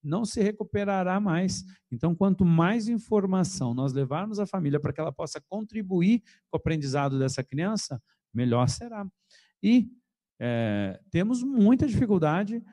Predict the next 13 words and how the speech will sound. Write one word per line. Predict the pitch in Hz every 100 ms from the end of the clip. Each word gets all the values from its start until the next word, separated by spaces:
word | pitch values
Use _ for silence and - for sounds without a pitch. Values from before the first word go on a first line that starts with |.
| _ -
é, | 131 127
muitos | 139 156 185 247 269 202
desafios, | 226 202 147 - 135 131 165 226 - - _ _
como, | - 156 160 190
por | 190 196
exemplo, | 180 135 143 147 190 185 - _
no | 135 147 185
processo | 196 190 - 156 151 165
de | 143
alfabetização, | 151 147 147 127 135 127 113 - 123 147 190
nos | 156 127
anos | 147 143 131
iniciais, | 131 110 - 101 107 160 185